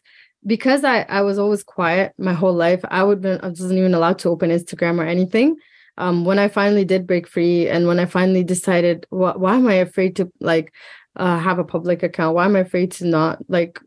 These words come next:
share my experiences?" The, the minute that my article was published about what I went through,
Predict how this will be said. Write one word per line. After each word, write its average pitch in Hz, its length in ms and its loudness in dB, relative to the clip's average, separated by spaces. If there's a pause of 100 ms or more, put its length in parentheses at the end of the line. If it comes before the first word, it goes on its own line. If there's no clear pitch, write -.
(120)
share 185 320 -2
my 180 120 0
experiences?" 175 840 -2 (360)
The, 180 360 0
the 196 160 0
minute 247 320 2
that 214 160 0
my 185 280 2
article 202 440 0
was 180 160 0
published 185 480 -2 (240)
about 180 240 2
what 170 120 2
I 160 80 4
went 170 260 0
through, 285 280 2